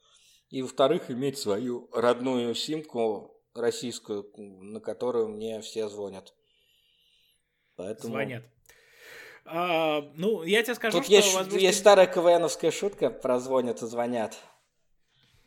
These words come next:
Speaker 2: Что
Speaker 1: Ну,
Speaker 2: наших теперь больше?
Speaker 1: Не знаю,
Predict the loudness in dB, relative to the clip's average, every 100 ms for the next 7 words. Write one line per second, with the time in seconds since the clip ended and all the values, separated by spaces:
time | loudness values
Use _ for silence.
0 | -6 -4 -2 -2 -2 -4 -8 -4 -2 2
1 | 0 0 -8 -10 _ _ _ _ _ -20
2 | _ _ -20 _ -18 -8 -4 0 6 8
3 | 6 4